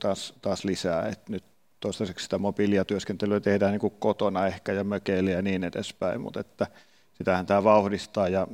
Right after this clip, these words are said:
kuten mä sanoin, niin mä uskon, että niinku tää robotisaatio, ö, vauhdittuu myös, myös tän kriisin, kriisin myötä.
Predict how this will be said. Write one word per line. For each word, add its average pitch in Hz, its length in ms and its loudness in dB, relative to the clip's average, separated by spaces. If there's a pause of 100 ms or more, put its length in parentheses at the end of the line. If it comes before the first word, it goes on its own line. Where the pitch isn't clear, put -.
(120)
kuten 90 220 -6
mä 95 80 -6
sanoin, 101 340 0
niin 98 240 -2
mä 104 160 -4
uskon, 104 300 -4
että 92 140 -8
niinku 104 160 -4
tää 98 160 2
robotisaatio, 101 880 0 (960)
ö, 92 240 2 (560)
vauhdittuu 98 600 2
myös, 98 420 0
myös 104 280 -4
tän 98 300 -2
kriisin, 98 480 -2 (160)
kriisin 107 360 0
myötä. 123 440 -4